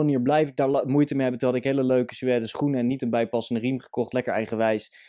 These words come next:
Dus ik moest later zo'n riem hebben. Nou, ik loop zes winkels in. Ik ben niet één winkel, ben ik begroet. Nou, ik was er helemaal klaar mee. En ik heb, eh, vijf keer zoveel betaald op internet en met heel veel liefde. Want, eh, dat geeft voor mij wel een stuk frustratie aan. Ehm,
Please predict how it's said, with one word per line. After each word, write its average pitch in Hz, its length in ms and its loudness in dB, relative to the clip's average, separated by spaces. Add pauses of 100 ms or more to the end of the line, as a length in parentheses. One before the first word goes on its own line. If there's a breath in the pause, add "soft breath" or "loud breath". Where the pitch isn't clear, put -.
(120)
Dus 120 120 -6
ik 120 60 -2
moest 127 180 2
later 123 360 4
zo'n 113 300 0
riem 107 220 -2
hebben. 101 180 -4
Nou, 104 160 -2
ik 107 80 -4
loop 120 160 2
zes 135 220 2
winkels 131 340 -2
in. 120 120 -2
Ik 117 80 0
ben 117 100 2
niet 113 140 -2
één 117 180 0
winkel, 107 260 -4
ben 101 120 -4
ik 101 120 -6
begroet. 101 400 -8
Nou, 98 160 -4
ik 95 60 -8
was 113 140 -2
er 107 60 -4
helemaal 117 200 2
klaar 110 280 2
mee. 101 260 -2
En 101 100 -2
ik 101 120 -6
heb, 101 200 -4
eh, 101 160 0 (360 soft breath)
vijf 113 280 0
keer 120 140 -4
zoveel 104 280 -2
betaald 101 320 0
op 98 80 -8
internet 98 480 -4
en 101 60 -6
met 98 140 -4
heel 101 140 -2
veel 98 100 -8
liefde. 95 320 -8
Want, 98 260 -10
eh, 98 220 -4 (440 soft breath)
dat 110 160 -2
geeft 113 200 0
voor 117 100 -4
mij 113 220 4
wel 110 100 2
een 104 60 -2
stuk - 280 -4
frustratie 113 640 -2
aan. 104 200 -6 (360 soft breath)
Ehm, 107 260 -4